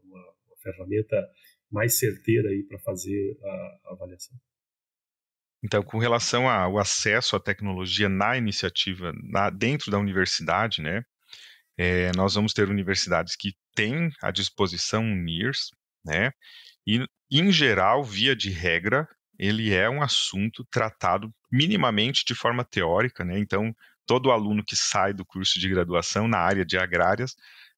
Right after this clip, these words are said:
Speaker 2: deveria minimamente ter conhecimento aí com relação às aplicações dessa ferramenta, né?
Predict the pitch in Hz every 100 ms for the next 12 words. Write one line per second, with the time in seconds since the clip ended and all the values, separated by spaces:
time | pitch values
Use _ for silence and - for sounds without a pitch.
0 | - 98 92 90 98 98 110 110 90 92
1 | - - 95 92 95 - 92 95 - 90
2 | 87 90 85 85 92 92 90 92 90 -
3 | - 85 87 _ - - - _ 85 87
4 | 85 85 - 92 98 95 90 - 90 98
5 | 101 90 - - 92 92 85 78 101 127
6 | - _ - 80